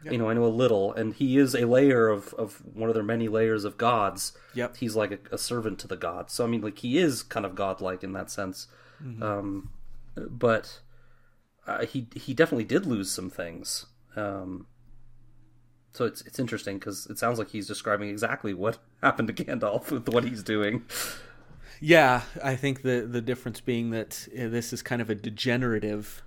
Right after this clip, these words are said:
Speaker 1: process.
Speaker 2: Yeah, for sure. Whereas
Speaker 1: When it
Speaker 2: Gandalf got
Speaker 1: comes back.
Speaker 2: stronger, right?
Speaker 1: Right, yeah.
Speaker 2: Yeah.
Speaker 1: He also says Beric was sent on a mission to do something, and it's like that's what he was clinging to.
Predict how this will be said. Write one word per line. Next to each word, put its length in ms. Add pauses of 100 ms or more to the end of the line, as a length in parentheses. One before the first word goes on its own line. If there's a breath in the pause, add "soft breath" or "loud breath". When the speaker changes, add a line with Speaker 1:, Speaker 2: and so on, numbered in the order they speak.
Speaker 1:
process. 880
Speaker 2:
Yeah, 80
for 160
sure. 260
Whereas 240
Speaker 1:
When 60
it 40
Speaker 2:
Gandalf 80
got 120
Speaker 1:
comes 220
back. 80
Speaker 2:
stronger, 520
right? 160 (160)
Speaker 1:
Right, 340
yeah. 280 (440)
Speaker 2:
Yeah. 140 (480 soft breath)
Speaker 1:
He 140
also 240
says 280
Beric 380
was 100
sent 280
on 100
a 40
mission 340
to 60
do 260
something, 500
and 100
it's 160
like 340
that's 260
what 100
he 140
was 160
clinging 460
to. 340